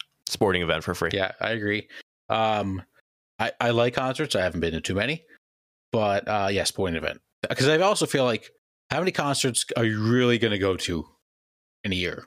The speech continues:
Speaker 2: Maybe,
Speaker 1: Yeah, and
Speaker 2: like,
Speaker 1: that's the th-,
Speaker 2: ten to
Speaker 1: yeah.
Speaker 2: fifteen.
Speaker 1: A-, and that's the thing. Like, you could always go to a sporting event because there's
Speaker 2: Mm-hmm.
Speaker 1: something going on. Whereas, like, a concert, like Taylor Swift, for example, like, it only happens once a blue moon.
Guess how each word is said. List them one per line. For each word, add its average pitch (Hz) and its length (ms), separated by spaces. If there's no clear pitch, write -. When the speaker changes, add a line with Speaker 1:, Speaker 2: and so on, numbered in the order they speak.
Speaker 2:
Maybe, 92 140
Speaker 1:
Yeah, - 80
and 156 140
Speaker 2:
like, 165 100
Speaker 1:
that's - 140
the 160 100
th-, - 100
Speaker 2:
ten 113 180
to 131 80
Speaker 1:
yeah. 143 100
Speaker 2:
fifteen. 123 540
Speaker 1:
A-, 135 100
and 156 120
that's 165 240
the 160 100
thing. 147 340
Like, - 380
you 151 180
could 151 180
always 120 420
go 104 200
to 95 140
a 85 40
sporting 101 420
event 55 280
because 113 200
there's 107 140
Speaker 2:
Mm-hmm. 76 80
Speaker 1:
something 110 280
going 95 240
on. 80 240
Whereas, 104 200
like, 110 140
a - 100
concert, 165 520
like 90 300
Taylor 90 340
Swift, 180 300
for 135 180
example, 110 460
like, 92 260
it 101 100
only 131 200
happens 120 720
once 123 460
a - 60
blue 110 200
moon. 92 240